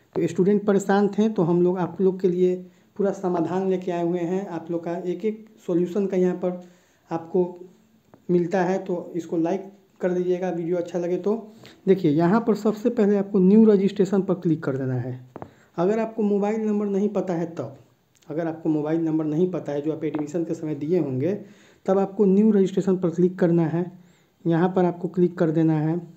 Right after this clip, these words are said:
उसके बाद प्रोसीड पर क्लिक करना है, यहाँ पर ग्रीन वाला पर, और यहाँ पर लिख देना है पूर्व या वर्तमान में वीर कुंवर सिंह विश्वविद्यालय के छात्र हैं, तो यस कीजिएगा। अब देखिए, यहाँ पर आपको रजिस्ट्रेशन नंबर मिला होगा, उस, चलिए रजिस्ट्रेशन नंबर को यहाँ पर डालते हैं।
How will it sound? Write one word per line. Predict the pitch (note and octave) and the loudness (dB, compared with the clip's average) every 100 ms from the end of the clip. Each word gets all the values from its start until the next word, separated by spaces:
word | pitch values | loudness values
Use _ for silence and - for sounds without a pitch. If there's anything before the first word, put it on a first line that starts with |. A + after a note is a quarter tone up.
| _ _ _ | _ _ _
उसके | - E3 F#3+ | -6 -2 2
बाद | F3 F3+ | 0 0
प्रोसीड | F3 D#3+ E3 F#3 - | 0 0 0 -2 -2
पर | E3 | -4
क्लिक | E3+ E3+ E3+ | 0 -2 0
करना | D#3+ D#3+ | 0 2
है, | D3+ D#3+ | 2 2
यहाँ | D#3 | 0
पर | D#3 | 0
ग्रीन | D3 D#3 D#3 | 0 4 4
वाला | D3 D3 | 4 0
पर, | C#3+ G3 A3 - - - - _ - | 0 -4 -4 -14 -20 -20 -20 _ 0
और | E3 | 4
यहाँ | F3+ G#3 | 6 4
पर | G#3+ | 4
लिख | G3+ G3+ | 4 6
देना | F#3 F#3 F3 | 6 4 4
है | G3+ B3 - - _ _ - | 2 -2 -8 -20 _ _ 4
पूर्व | G#3+ A3+ | 6 8
या | G#3+ G#3 | 6 6
वर्तमान | G3+ F#3+ F#3 F#3+ | 4 2 2 4
में | G3 F3+ | 4 4
वीर | F#3 G3+ | 2 2
कुंवर | G3 G3 | 2 2
सिंह | F#3 F#3+ | 2 2
विश्वविद्यालय | F#3 F#3 F3+ F#3 | 0 0 2 2
के | F#3 | 0
छात्र | F3+ F#3 F#3 F3+ | -2 -2 -2 0
हैं, | F#3 | 2
तो | F#3 | 2
यस | D#3 F3 - | 2 2 0
कीजिएगा। | F3 D#3 D#3+ D#3 D#3+ E3 - _ _ _ _ - | -2 2 2 2 -2 -6 -18 _ _ _ _ -4
अब | D#3+ E3 | -2 2
देखिए, | F3+ - D3 C3 | 2 2 0 0
यहाँ | D#3+ E3+ | 0 0
पर | G#3 G#3+ | 2 2
आपको | G3+ G#3 | 2 2
रजिस्ट्रेशन | F#3+ F#3+ F#3+ G3+ A3+ | 2 2 0 0 2
नंबर | G#3 E3 D3 | 2 2 2
मिला | C#3+ C#3 | 0 -2
होगा, | C3+ D#3 | -4 -4
उस, | D3+ - | -6 -2
चलिए | F#3 G#3+ | 2 4
रजिस्ट्रेशन | G#3+ G3+ F#3 F#3 G3 G3+ | 2 2 -2 -2 -2 0
नंबर | F#3+ F#3 | 0 0
को | F3+ | 0
यहाँ | E3+ D#3+ | 0 0
पर | E3 D#3 | 0 -2
डालते | C#3 C3 C3 | -2 -6 -6
हैं। | C3+ B2 | -6 -8